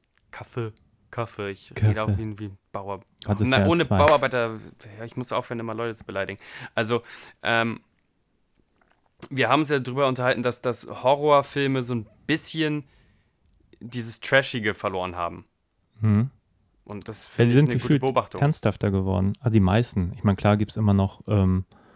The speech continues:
Speaker 2: so Horror von der Stange. Aber mein Eindruck ist schon, Horror ist härter geworden. In den neunzigern war das viel mehr sowas wie das. Irgendwie Sachen, die auch irgendwie Spaß machen
Speaker 1: Ja.
Speaker 2: sollten und so. Und mittlerweile, ähm,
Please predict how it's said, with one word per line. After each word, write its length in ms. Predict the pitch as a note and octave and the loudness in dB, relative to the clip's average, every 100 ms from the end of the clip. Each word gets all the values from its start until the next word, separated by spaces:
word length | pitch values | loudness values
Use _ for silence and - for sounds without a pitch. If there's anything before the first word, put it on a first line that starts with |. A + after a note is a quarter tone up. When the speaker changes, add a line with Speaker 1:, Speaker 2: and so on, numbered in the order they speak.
| _ _ _ | _ _ _
Speaker 2:
so 240 | - G2+ F#2+ | -4 -2 0
Horror 240 | G#2 G#2 | 2 0
von 200 | - G2+ | 2 2
der 80 | G2 | 2
Stange. 520 | - - G2+ C3 E3+ - _ _ _ _ _ - | 0 2 4 4 0 -4 _ _ _ _ _ -4
Aber 140 | A2+ | 2
mein 200 | G2 G#2 | 4 4
Eindruck 340 | A#2 A#2 A2 G#2+ | 4 4 4 2
ist 80 | - | 2
schon, 520 | A#2 G#2+ G#2+ G#2+ - - | 4 6 6 2 -2 -8
Horror 300 | G2 G#2+ G2+ | -4 0 0
ist 120 | G2+ | 0
härter 240 | G#2 G2 G2 | 0 2 0
geworden. 360 | F#2 F#2 F#2 | 0 2 2
In 60 | G2+ | 4
den 100 | F#2+ | 4
neunzigern 580 | G2 A2+ - G#2+ G2+ G2 | 6 4 2 4 6 6
war 140 | G2+ | 4
das 180 | G2 - | 2 -2
viel 200 | - A#2 | -2 4
mehr 240 | A2+ G#2+ G2+ | 6 6 4
sowas 280 | G2 G2 G2+ | 2 0 2
wie 40 | |
das. 320 | A2+ C3+ - - | 2 2 -2 -4
Irgendwie 240 | A#2+ G#2+ | 0 2
Sachen, 280 | G2 G#2 A2+ | 2 2 2
die 100 | G2+ | 0
auch 120 | G2+ | 0
irgendwie 200 | G2+ F#2+ | -2 -4
Spaß 340 | G2 - A2 - | -4 -2 -2 0
machen 220 | G#2+ G#2 | 0 0
Speaker 1:
Ja. 40 | G#2 G#2 | 2 2
Speaker 2:
sollten 200 | - - | 0 -2
und 140 | G2+ | -2
so. 220 | G2 G#2 - - - - - - | 0 0 -2 -14 -20 -20 -14 -2
Und 80 | G2+ | -2
mittlerweile, 800 | - G#2 F#2+ G2 G#2 G2+ G2+ A2+ | 2 2 4 6 8 8 6 4
ähm, 460 | G2 F#2+ F#2+ F#2+ | 4 6 4 0